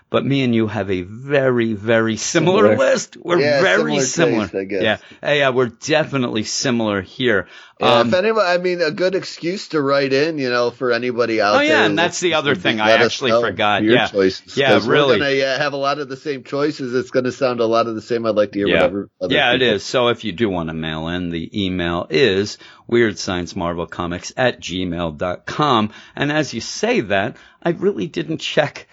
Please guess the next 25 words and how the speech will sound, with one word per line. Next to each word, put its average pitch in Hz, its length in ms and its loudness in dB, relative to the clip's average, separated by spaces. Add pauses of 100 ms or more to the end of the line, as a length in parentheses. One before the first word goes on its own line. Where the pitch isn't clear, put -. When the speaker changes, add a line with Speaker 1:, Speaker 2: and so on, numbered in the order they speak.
(180)
Speaker 1:
to - 140 0
see 269 480 0
if 147 180 -4
anybody 160 720 0
emailed 139 300 2
us 127 160 -4
in. 123 160 2
I 139 200 2
Speaker 2:
<laughs> - 20 4
Speaker 1:
actually 165 460 -2
checked - 360 -4
yesterday 139 640 0
and 110 100 0
nobody 135 380 2
had. 92 400 -2 (220)
And 214 360 2
the, 180 120 2
the 185 380 -2
email 151 260 2
type 120 260 -2
of 117 100 -6
thing, 120 280 -2
I 160 140 0
know 101 280 0
it, 117 80 -2